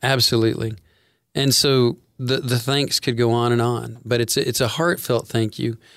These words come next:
and a, and a prayer that God blesses you. And I do pray daily for our donors too, blessing, uh, just asking God to bless them. But so, so thank you for those donations. And then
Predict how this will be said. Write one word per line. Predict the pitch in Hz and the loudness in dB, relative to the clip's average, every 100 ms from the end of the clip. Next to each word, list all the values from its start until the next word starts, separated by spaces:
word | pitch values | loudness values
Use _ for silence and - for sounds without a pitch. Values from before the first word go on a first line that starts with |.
| - _ _ | -20 _ _
and | 120 123 | -2 0
a, | - | 0
and | 123 | -2
a | 113 | -2
prayer | - 135 139 123 | 0 0 2 0
that | 120 | 0
God | 123 120 | 0 0
blesses | 120 123 - 104 | 0 0 0 -2
you. | 107 | -2
And | 107 | 0
I | 123 | 0
do | 123 117 | 0 0
pray | - 120 117 113 | -2 0 2 0
daily | 110 113 117 107 | 0 2 2 0
for | - 113 | -2 -2
our | 110 | -2
donors | 113 113 - 113 | 0 -2 -2 -6
too, | - 117 113 | -6 -6 -4
blessing, | 117 120 - 113 | -2 0 0 -4
uh, | 120 117 123 | -6 -6 -6
just | 117 117 | -4 -2
asking | 123 117 - 113 | 0 -2 -2 -2
God | 113 110 | 0 -2
to | |
bless | 107 117 123 - | -2 0 0 -2
them. | 110 107 - - - - - - _ _ 127 | -2 -4 -8 -20 -20 -20 -20 -20 _ _ -4
But | 127 - _ _ - | -2 -4 _ _ -4
so, | - 135 | 0 0
so | - - 131 | 0 -2 -2
thank | 156 175 170 | 0 -2 0
you | |
for | 139 131 | -2 0
those | 123 | 0
donations. | 117 120 120 139 - 120 110 | 2 2 2 0 2 0 0
And | 127 127 | 0 2
then | 123 123 | 2 2